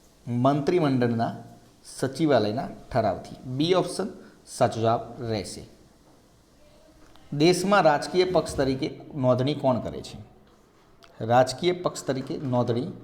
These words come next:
ભારતનું નિર્વાચન આયોગ કરે છે, એટલે કે એ ઓપ્શન સાચો જવાબ રહેશે. બંધારણની જોગવાઈઓ મુજબ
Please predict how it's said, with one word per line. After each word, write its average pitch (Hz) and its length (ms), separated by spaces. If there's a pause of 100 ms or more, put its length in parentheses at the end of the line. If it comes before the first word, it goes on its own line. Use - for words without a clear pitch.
(640)
ભારતનું 165 680
નિર્વાચન 151 520
આયોગ 147 280 (800)
કરે 123 440 (140)
છે, - 160 (240)
એટલે 120 140
કે 123 80
એ - 280
ઓપ્શન 175 480
સાચો 113 400
જવાબ 117 280
રહેશે. - 340 (1040)
બંધારણની 170 600
જોગવાઈઓ 175 440
મુજબ 147 300